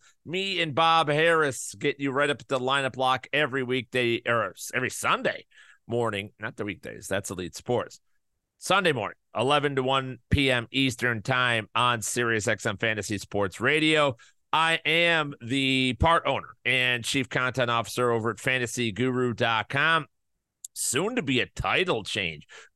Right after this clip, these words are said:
Ooh, looking sexy, sexy over here. Uh, more on that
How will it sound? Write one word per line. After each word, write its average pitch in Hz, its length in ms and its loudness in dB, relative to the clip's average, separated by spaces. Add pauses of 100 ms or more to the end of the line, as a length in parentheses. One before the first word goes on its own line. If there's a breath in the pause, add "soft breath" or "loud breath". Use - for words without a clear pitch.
Ooh, 139 1900 4 (500 loud breath)
looking 151 460 0
sexy, 151 540 0
sexy 180 500 0
over 127 280 4
here. 110 360 2
Uh, 101 320 2
more 151 240 0
on 143 200 0
that 143 360 0